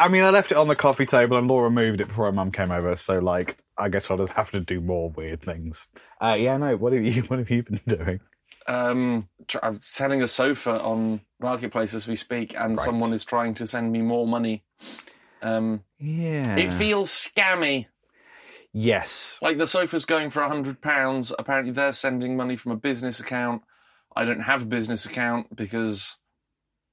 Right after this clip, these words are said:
Speaker 2: I, I, I reluctantly got PayPal, as
Speaker 1: Yeah.
Speaker 2: I reluctantly got WhatsApp.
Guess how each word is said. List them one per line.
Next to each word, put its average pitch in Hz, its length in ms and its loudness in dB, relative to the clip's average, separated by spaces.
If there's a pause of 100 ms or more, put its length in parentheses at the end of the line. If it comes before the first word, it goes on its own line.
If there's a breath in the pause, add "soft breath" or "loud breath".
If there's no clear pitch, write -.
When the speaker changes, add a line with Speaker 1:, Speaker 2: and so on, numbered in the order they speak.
(760)
Speaker 2:
I, 120 340 2
I, 110 520 0 (1500 loud breath)
I 180 220 0
reluctantly 160 840 0
got 120 360 0 (520)
PayPal, 113 500 -2
as 120 140 0
Speaker 1:
Yeah. 127 60 4
Speaker 2:
I 123 40 2
reluctantly 127 760 -2
got 110 300 -2
WhatsApp. 104 520 -6